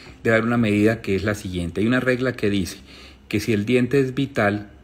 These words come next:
las cúspides deben tener por lo menos dos milímetros de espesor para no hacer cubrimiento cuspidio.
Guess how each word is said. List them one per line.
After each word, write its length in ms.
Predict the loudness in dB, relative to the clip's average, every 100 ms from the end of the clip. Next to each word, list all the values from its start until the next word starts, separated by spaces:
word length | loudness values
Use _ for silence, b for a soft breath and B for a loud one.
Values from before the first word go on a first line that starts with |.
| -2
las 300 | 0 0 -2
cúspides 440 | -6 -2 -4 -2
deben 260 | -2 0 0
tener 240 | -2 -4
por 160 | -4 -2
lo 100 | 0
menos 480 | 0 -2 -4 -6 -2
dos 300 | -2 -2 -4
milímetros 500 | -2 -2 -2 -4 -6
de 80 |
espesor 420 | -8 -6 -4 -4 -6
para 220 | -4 -2
no 80 | -2
hacer 220 | -4 -8
cubrimiento 580 | -4 -4 -2 -4 -6 -8
cuspidio. 580 | -10 -10 -4 -2 -4